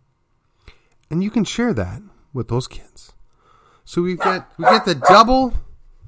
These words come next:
answer of how to fix theology. I apologize for the, uh, dog interruptions this evening. He has been rather naughty. Nevertheless,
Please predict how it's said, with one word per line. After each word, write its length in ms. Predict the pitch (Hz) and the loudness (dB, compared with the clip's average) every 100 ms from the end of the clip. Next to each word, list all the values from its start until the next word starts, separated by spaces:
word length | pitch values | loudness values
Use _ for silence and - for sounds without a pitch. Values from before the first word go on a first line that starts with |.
| - - - - _ | -20 -20 -20 -20 _
answer 520 | 156 180 - - 139 | -2 0 0 -4 -4
of 100 | - 539 | 0 -2
how 140 | - 165 | 0 -2
to 80 | 165 | -4
fix 320 | - 151 - | -8 -10 -6
theology. 480 | 139 120 107 101 92 - - - - - - - - - | -2 0 0 -2 -8 -18 -20 -20 -20 -20 -20 -20 -20 0
I 100 | 180 | 4
apologize 560 | - 190 151 139 147 | 6 6 4 2 0
for 160 | 131 147 | 0 -4
the, 320 | 123 127 123 | -2 -2 -2
uh, 140 | 107 104 | -2 -4
dog 360 | 95 165 170 | 0 2 4
interruptions 580 | 156 147 143 127 - 117 | 4 4 2 2 0 0
this 180 | 117 113 | -4 -6
evening. 360 | 135 143 185 147 | -4 -4 -4 -4
He 140 | 147 | -6
has 120 | 123 | -8
been 180 | 117 110 | -8 -8
rather 320 | 110 117 151 | -8 -8 -8
naughty. 600 | 165 160 147 110 98 98 104 - _ _ _ _ _ _ - - _ _ _ _ - - - - | -8 -6 -6 -6 -8 -12 -14 -20 _ _ _ _ _ _ -20 -20 _ _ _ _ -20 -20 -20 -12
Nevertheless, 840 | 151 220 214 139 110 - - - | 0 4 4 2 -2 -6 -10 -10